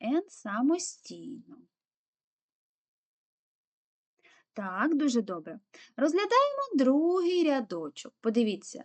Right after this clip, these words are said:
другий рядочок складається із двох частинок. Перша з-, перша частинка завдання — це склад «не»,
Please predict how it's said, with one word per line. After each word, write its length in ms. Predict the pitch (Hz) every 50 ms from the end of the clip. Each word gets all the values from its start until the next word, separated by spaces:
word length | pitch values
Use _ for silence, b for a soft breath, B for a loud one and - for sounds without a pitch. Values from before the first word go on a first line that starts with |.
| _ -
другий 320 | 240 196 202 190 202 202
рядочок 420 | 202 220 233 320 427 440 - 453
складається 800 | - - - - 233 202 202 262 320 381 392 392 - - 370 359 - _
із 320 | - 233 262 302 311 285
двох 680 | 240 196 208 185 190 196 202 202 214 226 220 - - _ _ _
частинок. 600 | - - 220 214 - _ - 320 320 269 330 - _ _ _ _ _ _ _ -
Перша 680 | 247 240 226 214 208 196 196 196 202 - - 202 202
з-, 160 | 196 196 - - _
перша 320 | - 226 214 214 - 220
частинка 520 | 214 - 202 202 - 220 208 202 196 196 196
завдання — 540 | 190 208 190 190 196 185 180 180 180 180 -
це 280 | - - 220 202 180 -
склад 380 | - - - - 202 185 190 - - _
«не», 580 | - 220 240 254 233 214 196 190 208 262 330